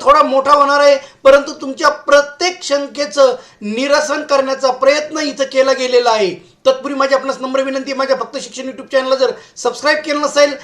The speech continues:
तर सबस्क्राईब करा, नोटिफिकेशन on करा, म्हणजे माझे नवनवीन व्हिडिओ तुम्हाला सहज मिळत जातील. तर चला मित्रांनो, सुरुवात करूया. बघा, आपण यापूर्वीच्या व्हिडिओमध्ये देखील बघितले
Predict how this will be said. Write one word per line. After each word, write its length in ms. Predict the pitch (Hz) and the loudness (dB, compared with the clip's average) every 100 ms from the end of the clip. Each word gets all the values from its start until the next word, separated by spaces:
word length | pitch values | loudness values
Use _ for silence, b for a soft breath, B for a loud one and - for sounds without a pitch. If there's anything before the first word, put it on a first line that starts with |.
| B - | B -6
तर 60 | |
सबस्क्राईब 400 | 269 262 262 285 | -2 -2 0 0
करा, 140 | 285 285 | 0 -2
नोटिफिकेशन 500 | 262 262 208 269 247 | -2 -6 -10 -8 0
on 200 | 262 294 | 2 2
करा, 160 | 285 | 0
म्हणजे 200 | 262 269 | 0 0
माझे 200 | 262 262 | -2 -4
नवनवीन 320 | 262 254 269 277 | -4 -6 -4 -4
व्हिडिओ 180 | 254 | -4
तुम्हाला 300 | 254 254 269 | -4 0 0
सहज 440 | 262 - 269 254 254 | -2 4 6 6 4
मिळत 180 | 247 208 | -2 -2
जातील. 580 | 233 226 180 - - | -4 -6 -16 -18 -2
तर 80 | 254 | -2
चला 260 | 254 285 294 | 2 0 0
मित्रांनो, 440 | 269 269 269 277 | 0 -2 -2 -4
सुरुवात 420 | 269 254 254 277 277 | -8 -10 0 2 2
करूया. 340 | 277 269 247 - - b b - | -2 0 0 -2 -4 b b -4
बघा, 380 | 233 277 302 302 B B - | 2 4 4 2 B B -2
आपण 240 | 254 294 | 0 2
यापूर्वीच्या 580 | 285 277 285 277 277 285 | 2 0 -2 -6 -4 -6
व्हिडिओमध्ये 480 | 226 247 262 269 262 | -4 -4 -2 -2 -4
देखील 300 | 262 262 254 | -8 -6 -2
बघितले 640 | 233 254 262 233 226 | -2 -2 2 2 2